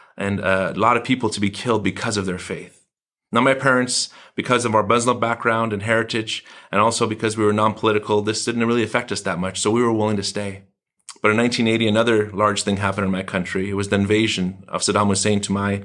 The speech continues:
country of Iran. And the bombs began to fall, and, uh, it became a scary place and time to live. So my parents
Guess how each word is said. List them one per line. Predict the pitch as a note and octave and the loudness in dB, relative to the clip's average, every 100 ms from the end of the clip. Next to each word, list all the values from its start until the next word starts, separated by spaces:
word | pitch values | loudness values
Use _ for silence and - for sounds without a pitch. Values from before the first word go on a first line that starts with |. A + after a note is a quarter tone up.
| - | -4
country | G2+ F#2+ G2 | -4 -2 -2
of | F#2 | -2
Iran. | F#2+ G2+ G2 G2 - _ _ _ _ _ _ _ - | 0 2 0 -2 -18 _ _ _ _ _ _ _ -8
And | G2+ | -2
the | |
bombs | G#2 A#2+ A2+ | 2 2 0
began | A2 A2 | 0 0
to | G#2 | 0
fall, | - A2+ A#2 G#2 | 0 2 4 2
and, | G2 - - - - - | -2 -6 -20 -20 -18 -2
uh, | G2+ G2 G2+ | 0 2 0
it | |
became | G#2+ G2+ A#2+ | -4 -2 -2
a | G#2 | -2
scary | - A#2+ A#2 | 0 2 2
place | - G#2+ A#2 - | 0 0 2 0
and | G2 | -6
time | G#2+ G#2+ G#2 | -2 -4 -2
to | G2+ | -6
live. | G2 G#2 G2 G2+ | -4 -4 -4 -8
So | - G#2+ | -12 -8
my | G#2+ | -8
parents | - C#3 C3 G#2+ - - | -2 0 0 -2 -6 -10